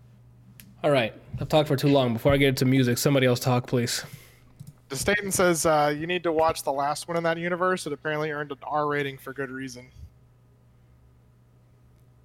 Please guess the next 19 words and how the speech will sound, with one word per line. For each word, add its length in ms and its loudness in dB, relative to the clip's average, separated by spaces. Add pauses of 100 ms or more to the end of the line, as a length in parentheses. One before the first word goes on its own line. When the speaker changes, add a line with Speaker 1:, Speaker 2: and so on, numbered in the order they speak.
(720)
Speaker 2:
I 80 -2
don't, 200 -2 (340)
do 80 -8
you 80 2
know 60 2
what's 220 -2
the 100 -2
name 180 2
of 140 -2
it, 80 -6 (300)
uh, 340 -6
Staten? 400 -10 (760)
Speaker 1:
Is 80 0
he 80 2
talking 200 4
about 160 0
Justice 360 -2
League 200 2
Dark? 280 2